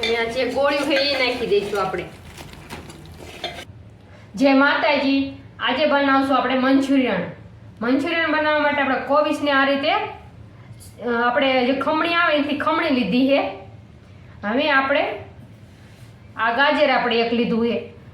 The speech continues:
એને આ રીતે ખમણી લીધું છે. હવે થોડુંક આપણે ગાજર નાખી દઈશું, થોડુંક આપણે વઘાર માટે રાખીશું. થોડુંક આપણે લાલ મરચું નાખશું,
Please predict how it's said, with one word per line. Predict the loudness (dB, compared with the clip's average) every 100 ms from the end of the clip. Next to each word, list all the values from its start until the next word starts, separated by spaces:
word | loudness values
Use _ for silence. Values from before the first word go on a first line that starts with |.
| -2
એને | 2 4
આ | 4
રીતે | 2 0
ખમણી | 0 0 2 2
લીધું | 0 0 0 0
છે. | -2 -6 -4
હવે | -4
થોડુંક | 0 0 2
આપણે | 0 0 -4 -8 -10
ગાજર | -2 0 2 0 -2
નાખી | -6
દઈશું, | -10 -14 -14 -16 -20 -20 -20 -20 -4 -2 0 -4 -8 -10 -6
થોડુંક | -4 -2
આપણે | 0 0
વઘાર | 0 0 -2
માટે | -2 -4 -2
રાખીશું. | -2 -2 -2 -6 -14 -20 -20 -20 -20 -20 -20 -20 -20 -20 -20 -20 -20 -20 -20 -20 -20 -20 -20 -8
થોડુંક | 0 0 2
આપણે | 2 2 0
લાલ | 0 2
મરચું | 0 0 -2 -2
નાખશું, | -4 -8 -12